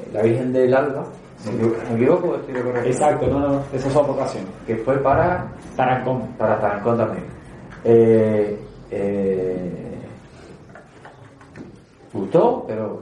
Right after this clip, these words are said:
Speaker 1: también chocó, ¿no? La
Speaker 2: Bueno, es que era un tipo de virgen ya encima muy concreta, porque acompañaba a un Cristo de la Resurrección. Entonces yo le propuse a la hermandad que como que creara un tipo de iconografía así de la Virgen,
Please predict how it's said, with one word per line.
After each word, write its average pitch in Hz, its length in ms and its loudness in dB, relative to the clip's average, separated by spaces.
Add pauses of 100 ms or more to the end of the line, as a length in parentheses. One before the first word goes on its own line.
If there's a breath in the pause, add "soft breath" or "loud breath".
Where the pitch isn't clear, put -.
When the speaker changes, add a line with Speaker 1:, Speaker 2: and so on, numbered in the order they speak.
(120)
Speaker 1:
también 117 300 -4
chocó, 131 400 0
¿no? 110 240 -4
La 104 140 0 (920)
Speaker 2:
Bueno, 180 280 2
es 165 180 -4
que 214 180 0
era 214 140 2
un 208 80 0
tipo 202 200 2
de 196 80 6
virgen 185 260 2
ya 185 320 4
encima 185 480 -2
muy 190 720 0
concreta, - 800 -2
porque 127 280 -2
acompañaba 156 1080 2
a 165 160 0
un 160 120 0
Cristo 165 300 2
de 160 80 6
la 156 60 4
Resurrección. 160 560 2 (440 loud breath)
Entonces 143 320 4
yo 165 80 4
le 170 120 6
propuse 170 440 2
a 160 40 2
la 160 100 6
hermandad 160 520 0
que 143 300 2
como 131 240 -2
que 123 100 -4
creara 143 340 0
un 160 120 0
tipo 156 280 2
de 156 80 6
iconografía 156 720 4
así 143 200 -2
de 143 80 -2
la 143 100 2
Virgen, 143 580 -4